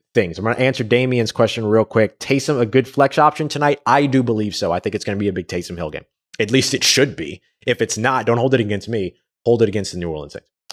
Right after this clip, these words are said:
Um, when it comes to the secondary, tackling, turnovers, those are the big things. You've gotta be able to turn the ball over. You gotta be able to get the balls,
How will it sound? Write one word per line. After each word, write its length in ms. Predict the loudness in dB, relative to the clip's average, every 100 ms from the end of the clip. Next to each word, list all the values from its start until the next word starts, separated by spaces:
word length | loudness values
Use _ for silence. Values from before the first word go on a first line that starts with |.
| _ _ -2
Um, 300 | 2 2 0
when 220 | 0 2 2
it 100 | 2
comes 320 | 0 0 0
to 100 | -2
the 80 | 0
secondary, 600 | 0 0 0 0 0 -4 _ _
tackling, 540 | -4 -2 -2 -4 -6 -10 _
turnovers, 500 | -4 -2 -2 -6 -14 -8
those 300 | 4 4 4
are 40 |
the 60 | 0
big 200 | -2 -4
things. 200 | -8 -10 _ _ _
You've 160 | -8 0
gotta 240 | 2 2
be 140 | 0 0
able 160 | 2
to 140 | 0 0 -4
turn 220 | 0 2
the 80 | 4
ball 240 | 4 4
over. 140 | 2 0
You 100 | 2
gotta 220 | 2 2
be 100 | 0
able 100 | 0
to 60 |
get 140 | 0 -2
the 60 |
balls, 300 | 2 2 2